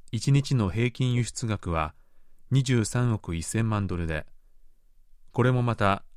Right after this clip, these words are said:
八月としては過去最高となっています。月別の輸出額は去年十一月から十ヶ月連続で増加しています。また、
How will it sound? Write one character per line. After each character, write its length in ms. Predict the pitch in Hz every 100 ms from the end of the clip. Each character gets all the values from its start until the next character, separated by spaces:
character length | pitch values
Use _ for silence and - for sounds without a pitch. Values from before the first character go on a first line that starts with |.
| -
八 240 | - 110
月 200 | 131 123
と 120 | - 110
し 60 |
て 100 | -
は 260 | 98 90 -
過 140 | - 104
去 100 | -
最 220 | 107 110
高 160 | 110
と 80 | 107
な 100 | 101
っ 20 |
て 120 | - 71
い 80 |
ま 100 | 69
す。 240 | - - - - - - - - - - - - - - - - - - - - - -
月 220 | - 147
別 240 | 147 - 143
の 120 | 139
輸 60 |
出 220 | 127 - 127
額 220 | 113 90
は 260 | 82 76 - - - - -
去 100 | 143
年 240 | 135 107 95
十 180 | 113
一 200 | 127 -
月 220 | 123 - -
か 120 | 92
ら 220 | 87 - - -
十 140 | 104
ヶ 160 | - 135
月 260 | 110 -
連 180 | 90 110
続 220 | 113 -
で 140 | 104 98
増 200 | 87 90
加 120 | 95
し 80 | -
て 80 | 78
い 80 |
ま 120 | 76 73
す。 220 | - - - - - - - - - - - - - - - - - -
ま 120 | 120 117
た、 280 | 107 110